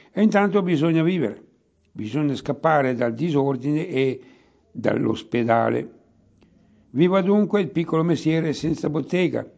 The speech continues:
senza patente, senza proprietario,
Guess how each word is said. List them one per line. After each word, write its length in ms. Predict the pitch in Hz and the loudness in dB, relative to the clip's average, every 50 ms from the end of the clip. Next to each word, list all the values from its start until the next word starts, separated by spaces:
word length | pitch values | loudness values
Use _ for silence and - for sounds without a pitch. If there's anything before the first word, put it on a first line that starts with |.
| _ _ _ - _ _ _ | _ _ _ -20 _ _ _
senza 580 | _ - - 139 139 135 135 - 135 135 131 127 - | _ 0 2 4 4 4 2 0 0 0 0 -2 -4
patente, 640 | - 127 127 - 165 170 151 131 - - 120 - - _ _ - - _ | -6 -10 -4 -2 0 0 0 -2 -4 -6 -14 -16 -16 _ _ -20 -20 _
senza 600 | - - 170 180 185 180 175 - 170 151 156 - | -10 0 2 2 2 2 0 0 -2 -2 -2 -4
proprietario, 1000 | - - 147 151 151 151 151 147 - 151 160 165 147 120 117 113 113 117 117 - | -4 -4 -4 -2 0 -2 -2 0 2 2 2 2 0 -2 -2 -4 -4 -8 -10 -14